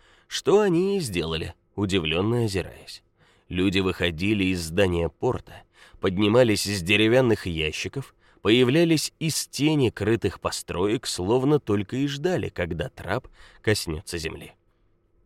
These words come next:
"Иммигранты", догадался Франко.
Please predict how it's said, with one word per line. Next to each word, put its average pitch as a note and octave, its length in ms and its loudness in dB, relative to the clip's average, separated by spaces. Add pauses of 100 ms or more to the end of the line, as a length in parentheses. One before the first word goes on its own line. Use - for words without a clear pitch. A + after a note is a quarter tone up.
"Иммигранты", F2+ 960 -4 (240)
догадался D#2+ 720 -6
Франко. - 420 -18